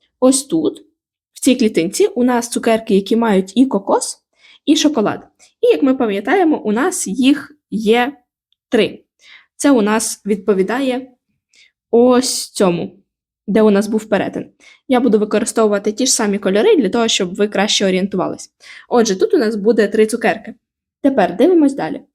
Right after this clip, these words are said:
Без кокосу, але з шоколадом. Без кокосу, але з шоколадом.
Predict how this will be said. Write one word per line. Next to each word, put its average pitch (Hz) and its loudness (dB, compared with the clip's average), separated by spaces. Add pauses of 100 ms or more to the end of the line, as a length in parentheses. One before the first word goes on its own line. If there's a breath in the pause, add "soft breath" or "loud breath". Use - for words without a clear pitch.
(300)
Без 220 0
кокосу, 320 -2 (200 soft breath)
але 214 2
з - 0
шоколадом. 226 -2 (440)
Без 220 0
кокосу, 202 -2
але 196 2
з 196 -4
шоколадом. 262 0